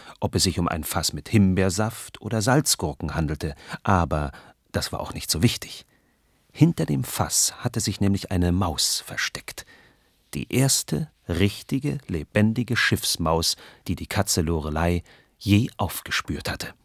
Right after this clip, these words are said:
Lorelei wartete mit glühenden Augen und großer Geduld. Keine Pfote bewegte sich. Kein Barthaar zitterte. Nur die Schwanzspitze,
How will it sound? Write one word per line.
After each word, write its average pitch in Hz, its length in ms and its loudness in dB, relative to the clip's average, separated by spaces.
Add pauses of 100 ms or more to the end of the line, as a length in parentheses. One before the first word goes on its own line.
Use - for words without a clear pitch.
(1200)
Lorelei 80 540 4
wartete 80 460 0
mit 73 240 -6
glühenden 80 560 4
Augen 101 400 2
und - 280 -12
großer 90 460 0
Geduld. - 540 -10 (500)
Keine 151 540 -2
Pfote - 400 0
bewegte - 440 -4
sich. - 300 -8 (720)
Kein 76 220 0
Barthaar - 640 -4
zitterte. - 460 0 (1000)
Nur 170 320 4
die 156 240 0
Schwanzspitze, - 880 -2